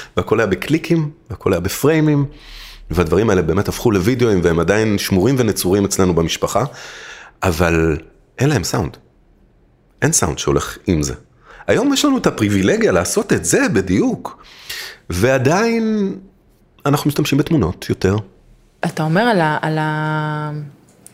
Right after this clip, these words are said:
Speaker 2: על הקול עצמו, שלא היה, ואנשים לא מודעים אליו, יש, אה, איך שאנחנו זוכרים דברים, איך שאנחנו גם מסתכלים על ה-, על המפה, דרך אגב, זה שיש לנו הרי חמישה חושים.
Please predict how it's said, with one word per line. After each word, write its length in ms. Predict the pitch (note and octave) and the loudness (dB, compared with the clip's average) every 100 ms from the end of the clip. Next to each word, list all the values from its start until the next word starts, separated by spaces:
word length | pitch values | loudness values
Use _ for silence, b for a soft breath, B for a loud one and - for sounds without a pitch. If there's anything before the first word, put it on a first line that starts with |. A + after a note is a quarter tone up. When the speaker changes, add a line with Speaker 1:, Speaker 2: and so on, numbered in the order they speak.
| - B B B B B - | -12 B B B B B -2
Speaker 2:
על 120 | F3+ | 0
הקול 380 | F3+ - A#3+ A#3+ | 0 0 2 2
עצמו, 560 | G3 G#3 A3+ G3+ F#3+ - | 0 0 2 0 -2 -10
שלא 260 | - E3+ F3+ | -2 2 2
היה, 400 | F#3+ E3+ E3 E3+ | 4 2 2 0
ואנשים 600 | D3+ D#3+ E3 E3 E3+ G3 | 0 0 2 2 2 2
לא 80 | G3+ | 2
מודעים 340 | F#3+ D#3+ D#3 F#3 | 2 2 2 2
אליו, 300 | D#3+ D3+ D#3+ F#3 B B B B B | 2 0 -4 -12 B B B B B
יש, 360 | F3+ A#3+ - - | -2 -2 -2 0
אה, 80 | D4 F#3 D#3+ D#3 D3+ D3 - - _ _ _ - | 2 2 2 0 -2 -2 -4 -8 _ _ _ -6
איך 80 | G3+ | -2
שאנחנו 340 | C4+ F3+ E3 D#3 - | -2 0 0 0 -2
זוכרים 600 | - - - F3 F#3+ C#4 | -4 -2 -2 0 2 2
דברים, 420 | C4+ B3+ F3+ D#3 E3 | 2 0 0 -2 -4
איך 120 | F#3+ | 0
שאנחנו 300 | E4 A#3 F#3 | 0 0 0
גם 100 | E3 | 0
מסתכלים 440 | D#3+ E3+ - A3 G3+ - | -2 -6 -2 0 0 -4
על 120 | D#3+ | -4
ה-, 80 | C3+ - - - | -6 -10 -8 -4
על 120 | E3+ | -2
המפה, 380 | E3+ E3 G3+ A3+ | -4 -2 0 0
דרך 300 | E3 D#3 D#3 | -2 -4 -8
אגב, 300 | D#3 D#3 G3 B B B - | -6 -6 -6 B B B -8
זה 60 | |
שיש 340 | D#3+ D#3 D#3+ A3+ | -4 0 0 2
לנו 140 | G#3+ | 2
הרי 160 | D#3+ D#3+ | 2 0
חמישה 380 | - D#3+ D#3 F#3 | -2 -4 -2 -4
חושים. 500 | F#3+ F3 F3+ E3 | -4 -4 -2 -4